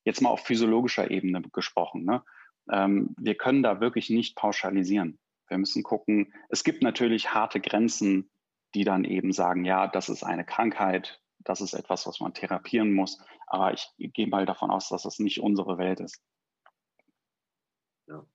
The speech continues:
Speaker 2: Haben wir hier noch was? Weil sonst würde ich gern, ähm, vielleicht auf, auf deine Akademie auch kommen. Also auch so, ähm, mit der, mit der Frage, was ich ja anfang-, anfangs schon gesagt hab, was ist dein Ziel?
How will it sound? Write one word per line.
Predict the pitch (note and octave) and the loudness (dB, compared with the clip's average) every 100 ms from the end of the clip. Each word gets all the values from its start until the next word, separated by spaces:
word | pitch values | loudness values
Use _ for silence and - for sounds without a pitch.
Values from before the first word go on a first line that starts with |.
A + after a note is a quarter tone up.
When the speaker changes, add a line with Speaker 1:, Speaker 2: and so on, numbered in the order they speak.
| _ _ _ _ _ - - _ _ _ _ _ | _ _ _ _ _ -20 -20 _ _ _ _ _
Speaker 2:
Haben | C#3+ | -6
wir | D3+ | -2
hier | C3 | -2
noch | E3+ D#3+ | -2 -6
was? | E3 - - | -8 -8 -6
Weil | B2 | -4
sonst | C3 C3+ | -2 -2
würde | C#3+ C#3 | -2 -4
ich | C3+ | 0
gern, | C3+ C#3 C3 | -2 0 -2
ähm, | B2+ B2 B2 B2+ - | -2 -2 -2 -2 -6
vielleicht | - A#2 A2+ C3+ - | -10 -4 -2 -2 -2
auf, | A#2+ B2 - - _ - | 0 0 -4 -14 _ -10
auf | A#2+ - | -6 -2
deine | B2+ B2 | -2 0
Akademie | B2 B2 A#2+ B2 F#3 | -4 -2 -2 0 0
auch | A2 - | -2 -4
kommen. | A2+ - - _ _ _ _ _ | -6 -6 -10 _ _ _ _ _
Also | C3 A#2+ | -4 0
auch | B2 | 0
so, | B2+ C#3 B2 B2 | 0 0 0 0
ähm, | B2+ B2 B2 B2 | 0 0 -2 -4
mit | C3 | -2
der, | C3 B2+ B2+ | 2 2 -2
mit | B2+ | -4
der | B2 | -4
Frage, | - A#2+ B2+ C#3 C#3 C#3 - | -2 0 2 2 0 -2 -4
was | B2+ B2 | -4 -2
ich | |
ja | B2 | -2
anfang-, | A2 C3 C3+ C3+ C3+ | -2 -4 -4 -4 -6
anfangs | C3+ C#3 C#3 C3+ | -8 -8 -8 -6
schon | C3+ | -4
gesagt | B2+ B2+ | -2 -2
hab, | C3 - - _ _ _ _ _ _ _ _ - | -2 -4 -8 _ _ _ _ _ _ _ _ -10
was | - D3 E3 | -2 0 0
ist | C3+ | 0
dein | C#3 C3 | 0 -2
Ziel? | - E3 F#3+ A#3 | -4 -4 -2 -2